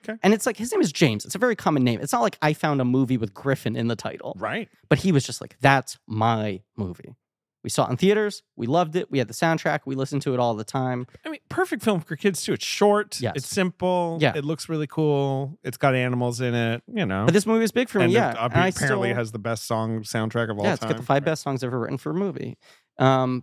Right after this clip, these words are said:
Speaker 2: but yeah, I, I still, uh, I'll watch this movie every couple of years just to, just to test it, just to check. I'll go, "Still
Speaker 1: Keep the
Speaker 2: good?"
Speaker 1: channel open.
Speaker 2: <laughs> Still good?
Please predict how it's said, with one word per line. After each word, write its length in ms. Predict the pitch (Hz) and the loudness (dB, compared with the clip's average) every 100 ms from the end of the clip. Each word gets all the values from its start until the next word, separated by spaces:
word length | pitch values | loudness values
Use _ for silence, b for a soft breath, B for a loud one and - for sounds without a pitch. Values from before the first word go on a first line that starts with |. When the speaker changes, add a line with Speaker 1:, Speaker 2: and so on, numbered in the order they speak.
| - | 0
Speaker 2:
but 80 | 190 | 2
yeah, 160 | 269 - | 2 2
I, 160 | 202 - | 0 0
I 120 | 190 | -2
still, 480 | 196 - 208 208 202 | -2 -4 -2 0 0
uh, 160 | 196 | 0
I'll 160 | 185 196 | 0 0
watch 240 | 208 226 | 0 -2
this 120 | 196 - | -6 -6
movie 200 | 180 165 | -4 -2
every 160 | 135 | -4
couple 260 | 131 123 107 | -6 -8 -8
of 60 | |
years 240 | 101 - - | -10 -12 -12
just 240 | 151 - | -12 -6
to, 120 | 139 127 b - | -6 -8 b -16
just 160 | - | -12
to 80 | - | -10
test 380 | - 135 127 - | -8 -8 -8 -12
it, 120 | - | -8
just 200 | 185 - | -6 -6
to 40 | |
check. 300 | - - 123 | -8 -4 -4
I'll 80 | - | -6
go, 120 | - | -12
"Still 240 | 101 - 165 | -4 4 4
Speaker 1:
Keep 40 | |
the 60 | 170 | 4
Speaker 2:
good?" 40 | 214 | 2
Speaker 1:
channel 320 | 160 117 113 | 0 0 0
open. 260 | 110 110 113 | -2 -4 -8
Speaker 2:
<laughs> 100 | 117 | -8
Still 320 | - - 220 | -8 0 2
good? 240 | 180 220 | 4 0